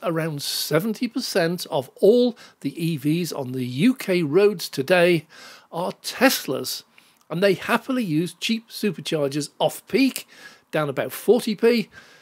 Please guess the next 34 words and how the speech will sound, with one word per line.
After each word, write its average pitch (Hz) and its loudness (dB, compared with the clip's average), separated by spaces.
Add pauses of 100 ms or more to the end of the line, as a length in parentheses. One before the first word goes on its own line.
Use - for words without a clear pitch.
(340)
almost 285 2
exclusively 143 -2
for 139 -4
the 139 -2
longer 139 -2
journeys, 196 2 (680)
and 202 2
according 208 2
to 185 -6
that 202 2
map, 202 0 (180)
an - -8
even 262 2
smaller 262 4
print, 175 0 (460)
and 165 -8
most 185 0
do 190 2
regularly 160 2
charge 175 2
at 175 2
home, 190 4
far 165 0
cheaper 185 0
for 190 -2
most 214 4
of - -12
the 135 0
time. 123 -4 (180)
Huh, - 0 (580)
that's 254 0
really 147 2
small 120 -6
print. - -12